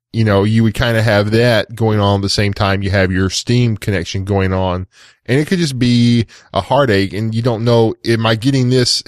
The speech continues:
as a Steam, um, thing, or is this is some, uh, Ubuntu secret sauce, you know, ad selling to make them money? Um, so I think it's a good thing for them.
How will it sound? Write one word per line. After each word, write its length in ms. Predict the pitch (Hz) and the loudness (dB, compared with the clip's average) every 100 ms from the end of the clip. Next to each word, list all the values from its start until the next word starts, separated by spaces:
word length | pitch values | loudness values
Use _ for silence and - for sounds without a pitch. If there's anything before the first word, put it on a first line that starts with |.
| - | -2
as 180 | 113 107 | 0 0
a 140 | 95 | -2
Steam, 640 | - - 135 147 147 147 143 - - _ _ | -4 -4 0 2 2 0 -4 -14 -20 _ _
um, 320 | 107 110 107 107 | 0 2 2 -2
thing, 400 | - 151 151 143 | -2 0 0 2
or 220 | 110 107 | 2 2
is 100 | 104 | 2
this 240 | 113 - | 0 0
is 140 | 110 - | -2 -2
some, 360 | 120 107 107 | 0 2 2
uh, 240 | 104 98 95 | 2 2 0
Ubuntu 680 | 113 107 113 110 110 107 101 | -2 0 0 0 0 0 -2
secret 400 | - 110 - 90 | -4 -6 -6 -6
sauce, 680 | - 107 98 98 - - - | 0 2 2 -2 -4 -8 -6
you 120 | 107 | -4
know, 300 | 104 95 87 - | -2 0 -2 -2
ad 280 | 98 98 101 | -2 -2 -2
selling 600 | 110 95 98 95 95 - _ | -2 0 -2 -4 -8 -12 _
to 140 | - | -4
make 220 | 104 92 - | -2 -4 -4
them 160 | 98 | -6
money? 380 | 85 71 57 - _ - - _ | -6 -10 -12 -20 _ -20 -20 _
Um, 320 | 98 95 87 76 _ | -4 -2 -2 -6 _
so 420 | - - 101 101 98 | -6 0 2 2 2
I 280 | 98 120 123 | 0 -2 -2
think 280 | 127 117 | -4 -2
it's 140 | 117 - | -2 -4
a 80 | 98 | -2
good 240 | 110 - | -4 -2
thing 260 | 104 101 101 | -2 -2 -4
for 280 | - 107 | 0 0
them. 400 | 104 107 104 104 | 2 2 2 -2